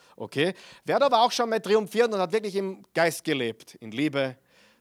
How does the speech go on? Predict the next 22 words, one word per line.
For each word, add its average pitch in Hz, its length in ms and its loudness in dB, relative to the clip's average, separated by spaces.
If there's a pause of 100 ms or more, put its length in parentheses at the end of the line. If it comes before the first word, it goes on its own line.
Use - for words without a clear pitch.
Du 120 100 -8
hast - 340 -8
das 117 160 -12
Fleisch 135 360 -4
gekreuzigt, 117 760 -10
okay? 143 340 -4 (220)
Ständiges 160 560 -2
Pullen. 123 380 2 (260)
Leben 220 380 6
in 202 100 2
der 185 140 4
Kraft 170 340 4
des 151 160 0
Heiligen 143 460 2
Geistes, 202 580 4 (320)
Leben 214 640 4 (160)
nach 151 280 2
den 156 220 -2
Begierden 156 600 -2
des 165 360 -2 (380)
Fleisches. 160 960 0 (160)
Entweder 185 800 2